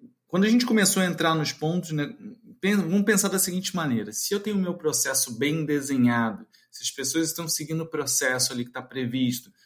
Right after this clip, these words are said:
de abordagem, de cadência, de direcionamento pra uma reunião, uma qualificação adequada, e o closer lá na ponta, é, o vendedor, ele tá fazendo o processo dele como tá previsto,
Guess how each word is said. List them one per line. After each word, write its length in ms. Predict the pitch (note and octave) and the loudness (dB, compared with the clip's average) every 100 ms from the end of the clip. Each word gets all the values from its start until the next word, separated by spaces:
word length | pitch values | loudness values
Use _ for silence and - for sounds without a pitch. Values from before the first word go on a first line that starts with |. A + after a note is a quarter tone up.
| _ - | _ -2
de 100 | B2+ | 2
abordagem, 840 | B2 B2 A#2+ C3 C3 B2 A#2 A#2 | 2 2 2 4 4 2 0 -2
de 100 | A#2 | -4
cadência, 880 | B2 C3+ A#2 B2+ C3 B2 - - G#2+ - _ | -4 -2 0 2 4 4 2 -2 -8 -14 _
de 120 | - B2 | -12 -6
direcionamento 760 | C#3+ C3+ B2+ C3+ C3 C3 B2+ | -4 -2 -4 -2 -2 -2 -4
pra 100 | - | -8
uma 140 | C3 | -6
reunião, 460 | A#2+ B2 B2 B2 B2+ | -2 0 2 2 2
uma 180 | B2+ B2+ | 0 -2
qualificação 580 | C3 A#2+ C#3 C3 C3 B2 | -6 -6 -2 0 0 2
adequada, 720 | B2+ B2+ B2 B2 B2 A#2 - _ _ - | 0 2 4 4 4 0 -4 _ _ 2
e 80 | D#3+ | 4
o 140 | D#3+ | 6
closer 480 | D#3 E3+ D#3+ D3 B2+ | 6 6 6 4 2
lá 100 | B2+ | 0
na 140 | A#2+ | 0
ponta, 600 | - C3 C#3+ C#3 B2 G#2+ - _ _ | -2 0 2 0 0 -4 -6 _ _
é, 80 | A#2+ | 0
o 100 | A#2+ | 2
vendedor, 680 | A2+ C#3 C3 A#2 B2+ A#2+ - | 2 2 4 4 4 2 -2
ele 120 | - A#2 | -8 -6
tá 160 | C3+ | -6
fazendo 220 | C#3+ D3+ | -4 -2
o 60 | D3 | -2
processo 420 | C3+ C3 C3 - | -2 -4 -2 0
dele 160 | B2 B2 | 0 0
como 180 | A#2+ A#2+ | -2 -6
tá 100 | A#2 | -8
previsto, 800 | - G#2+ G2+ D3 D#3+ - G2+ | -6 -6 -2 -2 -2 -4 -6